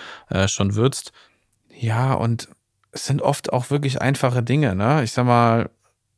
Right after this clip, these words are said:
hier in Hamburg, wir haben ja das große Glück, wir haben super tolle Märkte. Und wenn man auf dem Markt an den Fischstand geht oder sowas, oder wir haben auch tolle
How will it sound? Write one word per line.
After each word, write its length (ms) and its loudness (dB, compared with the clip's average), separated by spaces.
hier 180 -2
in 120 2
Hamburg, 320 2
wir 80 4
haben 80 4
ja 60 4
das 160 -2
große 280 -2
Glück, 200 -2
wir 60 2
haben 260 0
super 300 2
tolle 280 2
Märkte. 560 0
Und 180 -4
wenn 120 0
man 100 0
auf 160 0
dem 120 0
Markt 480 0
an 120 -2
den 60 -2
Fischstand 540 -2
geht 300 0
oder 180 0
sowas, 520 0
oder 180 0
wir 60 0
haben 100 0
auch 120 -2
tolle 320 -2